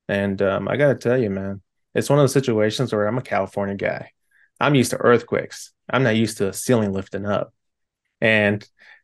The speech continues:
in the military, God bless the military. They try. They really do. But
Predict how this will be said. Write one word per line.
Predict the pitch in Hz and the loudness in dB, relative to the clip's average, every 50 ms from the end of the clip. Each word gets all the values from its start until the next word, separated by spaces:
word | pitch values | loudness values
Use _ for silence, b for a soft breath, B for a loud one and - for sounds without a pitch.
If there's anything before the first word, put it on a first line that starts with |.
| b _ - | b _ -2
in | - 120 | 2 4
the | 120 113 | 6 6
military, | 131 147 196 233 233 226 - 196 175 165 156 151 139 120 - B B B _ _ - | 8 8 8 8 6 6 4 4 6 6 6 6 4 4 0 B B B _ _ -8
God | - 185 190 - - | -4 -4 -4 -4 -6
bless | - 101 101 101 | -10 -14 -12 -12
the | - 104 | -10 -8
military. | 98 92 90 87 87 - - - 95 - - 90 - - _ _ _ - | -8 -8 -8 -8 -10 -10 -10 -10 -10 -8 -8 -10 -12 -14 _ _ _ -2
They | - 180 | 0 0
try. | 180 - - - 95 95 98 - 110 | 0 0 0 -4 -4 -4 -4 -4 -4
They | 113 151 165 | 0 2 4
really | 170 156 147 127 107 107 95 | 6 6 6 4 4 0 -6
do. | - - - - 92 98 - - _ _ B B B B B B B B B B B B - | -8 -10 -12 -10 -10 -10 -10 -14 _ _ B B B B B B B B B B B B 4
But | - 143 143 143 139 139 135 - | 6 8 8 8 8 6 4 0